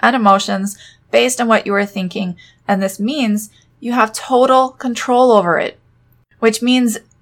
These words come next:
you and no one else is a victim. So you don't belong in the drama triangle. There is a way to not be pulled into it. When you truly believe no one is a victim,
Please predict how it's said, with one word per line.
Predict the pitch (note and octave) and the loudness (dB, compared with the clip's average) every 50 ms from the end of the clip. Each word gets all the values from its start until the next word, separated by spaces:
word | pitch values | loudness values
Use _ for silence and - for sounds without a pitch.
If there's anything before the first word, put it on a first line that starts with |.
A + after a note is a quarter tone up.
| _ _ - | _ _ -8
you | F#3+ G#3+ C#4+ C#4 B3 A#3+ | -4 -2 0 0 2 4
and | - G#3+ G#3 G3+ | 4 4 6 4
no | A3 | 4
one | A3 G#3+ G#3 | 4 2 4
else | G#3+ A3+ A3+ G#3 G#3+ G#3+ - - | 4 4 4 4 2 0 -2 -4
is | G#3+ G3 | -2 -2
a | G#3 | 0
victim. | F#3 A3+ B3+ B3 - - - - - - - _ _ _ _ _ _ _ _ _ _ _ _ _ _ _ _ _ | 0 0 -2 -2 -4 -6 -8 -8 -8 -10 -14 _ _ _ _ _ _ _ _ _ _ _ _ _ _ _ _ _
So | - - C4 A#3+ A3 A3 G#3+ - - _ _ _ | -2 2 4 6 6 6 4 2 -2 _ _ _
you | - G#3 A3 | -4 0 4
don't | A3 C4+ C#4+ C#4+ C#4+ | 6 6 6 6 2
belong | C4 A#3 A#3 A#3 C4+ D4+ D#4 C#4+ A3+ | 0 0 2 4 4 4 4 4 2
in | G3 | 0
the | F3+ E3 | -2 -2
drama | - F3 D#3+ D3+ D#3 D#3 | -2 -2 -2 -2 -2 -6
triangle. | - - - D#3 C3+ - - - - - - - - _ _ _ _ _ _ _ - | -8 -8 -8 -8 -8 -12 -14 -14 -14 -14 -14 -16 -18 _ _ _ _ _ _ _ 0
There | A#3+ A#3+ - | 2 2 2
is | - - B3+ C#4+ D4+ C#4+ | 2 2 2 2 2 0
a | - - A3+ | 0 -2 0
way | G3 G#3+ A#3+ C4 A3 F#3+ | 0 0 0 0 0 -2
to | F#3+ - G#3 | -4 -4 -2
not | G3+ G#3 G3+ G3 - | 0 0 0 -2 -2
be | G3+ | -6
pulled | G3+ - - G3 F#3+ F#3 A3 | -8 -6 -4 -4 -2 -2 -2
into | B3+ C#4+ B3+ - A#3 - | -2 -2 -4 -4 -4 -4
it. | C3+ - - - - _ _ _ _ _ _ _ _ _ _ - | -4 -4 -6 -10 -16 _ _ _ _ _ _ _ _ _ _ -4
When | A3+ A#3 A3 | -2 2 2
you | A3 A3+ | 2 2
truly | A3 - - C#4 C#4+ D4+ D4 | 2 0 -2 -2 -2 -2 -2
believe | A#3 A3+ A3 G3+ A3 A#3+ A#3+ G#3+ | -2 0 0 0 0 -2 -2 -2
no | G3 G#3 G#3+ | -2 0 -2
one | A3 A3 G#3 | 0 0 -2
is | G3 F3 F3 | -2 -2 -4
a | D#3+ | -4
victim, | D#3 E3 A#3 D4 D4 - F3 D#3+ D#3 D#3+ E3+ | -2 0 0 0 0 -2 -4 -2 -2 -4 -6